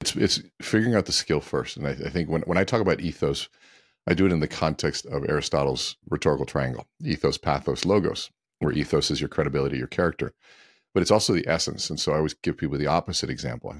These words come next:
You say, "Well, I don't understand ethos." I said, "Well, what if I were to do a workshop on the menstrual cycle and the, the, how women are getting it wrong?" <laughs> And be like, "Yeah, Renee, you shouldn't be teaching that." I'm like, "Why?"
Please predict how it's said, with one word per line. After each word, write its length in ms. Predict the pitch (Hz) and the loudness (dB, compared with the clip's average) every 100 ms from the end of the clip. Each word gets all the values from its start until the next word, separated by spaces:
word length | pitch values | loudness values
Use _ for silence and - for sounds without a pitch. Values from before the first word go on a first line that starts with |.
| - | -12
You 200 | - - | -10 -8
say, 160 | - 80 | -4 0
"Well, 240 | 85 92 | 2 2
I 20 | 95 | 0
don't 100 | 98 | 0
understand 300 | 87 90 117 | 0 -2 -2
ethos." 280 | - - | -4 -6
I 40 | - | -6
said, 160 | - | -2
"Well, 240 | 85 98 - | 0 0 0
what 160 | 101 139 | -2 -2
if 100 | 143 | 0
I 40 | |
were 100 | 127 | 0
to 40 | 95 | 0
do 160 | 87 | 0
a 60 | 80 | 0
workshop 420 | 73 73 - 71 | 0 -2 -2 -2
on 100 | 69 | -2
the 60 | 67 | -2
menstrual 320 | 69 69 - | -2 -2 -4
cycle 360 | - 64 62 62 | -2 -4 -4 -4
and 120 | 65 - 87 | -4 -6 -4
the, 100 | - - | -4 0
the, 240 | 71 65 - - - - _ | 0 0 -6 -20 -20 -20 _
how 80 | 92 | 4
women 200 | 82 95 | 6 6
are 40 | 87 | 6
getting 200 | 80 78 | 4 2
it 100 | - | 0
wrong?" 240 | 69 58 - _ _ _ _ | -4 -6 -10 _ _ _ _
<laughs> 0 | - - - - _ _ _ _ - - | 2 2 2 -4 _ _ _ _ -16 0
And 200 | 98 71 | 0 4
be 60 | 80 | 4
like, 240 | 73 - _ - - _ _ _ _ _ | 4 2 _ -20 -20 _ _ _ _ _
"Yeah, 280 | - 113 104 | 0 4 6
Renee, 260 | 98 92 85 | 6 4 2
you 100 | 82 | 0
shouldn't 220 | 90 76 | -2 -4
be 80 | 69 | -4
teaching 280 | 69 - 62 | -6 -6 -8
that." 160 | 50 | -10
I'm 80 | 71 | -8
like, 140 | 78 131 | -4 -2
"Why?" 260 | 165 78 | -2 -2